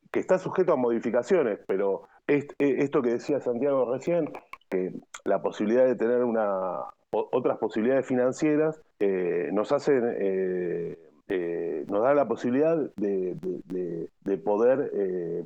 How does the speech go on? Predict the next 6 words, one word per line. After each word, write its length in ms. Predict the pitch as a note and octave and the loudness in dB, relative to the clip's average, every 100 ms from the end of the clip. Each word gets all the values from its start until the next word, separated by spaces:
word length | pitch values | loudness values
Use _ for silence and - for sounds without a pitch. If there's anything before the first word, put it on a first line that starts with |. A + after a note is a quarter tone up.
| - | -4
planificar 880 | G#2+ G#2 A2 - G#3 C#3 D3 D#3+ D#3 | -2 -2 -2 -4 0 2 2 0 -2
y, 640 | G#2 G2+ G2 F2+ F2 E2 D#2 _ | -4 -4 -4 -4 -4 -6 -10 _
y, 600 | F2+ E2+ E2 D#2+ - - - - | -6 -4 -6 -8 -8 -10 -12 -12
y 120 | - G2+ | -10 -4
tener, 380 | A2 A#2+ C3 A2+ F#2+ - - F#2 | 0 0 0 -2 -4 -8 -10 -4
digamos, 500 | G2+ G2+ F#2 F2 | -2 0 -2 -4